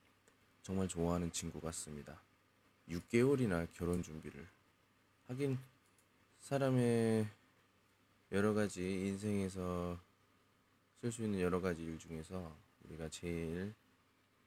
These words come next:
어, 기대하고 제일 중요하고 제일 나중에도 기억에 남는 게 바로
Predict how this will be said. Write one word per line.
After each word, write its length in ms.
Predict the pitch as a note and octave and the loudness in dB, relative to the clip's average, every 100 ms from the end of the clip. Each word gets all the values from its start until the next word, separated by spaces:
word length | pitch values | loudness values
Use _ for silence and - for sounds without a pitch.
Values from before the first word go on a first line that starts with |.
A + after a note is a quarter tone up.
| - | -20
어, 120 | D#2+ - | -20 -6
기대하고 840 | - F2 F2 F#2 F2 - E2 G2+ A#2 - _ _ _ - | -2 0 0 0 -2 0 2 2 -2 -10 _ _ _ -16
제일 640 | - D#2+ D#2+ E2 F2+ G2+ - | -6 -2 0 0 -2 -4 -10
중요하고 800 | - F2+ F2+ F2 F2+ - D#2 F2+ G#2+ _ _ _ _ _ _ _ _ - | -6 0 2 2 -2 -6 -4 -4 -6 _ _ _ _ _ _ _ _ -8
제일 260 | G2 F2+ | -2 0
나중에도 500 | D#2+ D#2+ E2+ G2+ F#2 - | 0 0 0 0 0 -4
기억에 280 | - F2+ E2 | -2 0 -2
남는 420 | C#2+ D2+ E2 F2 | -8 -6 -4 -4
게 140 | D#2+ D#2 | -4 -6
바로 300 | D2+ D2 | -6 -8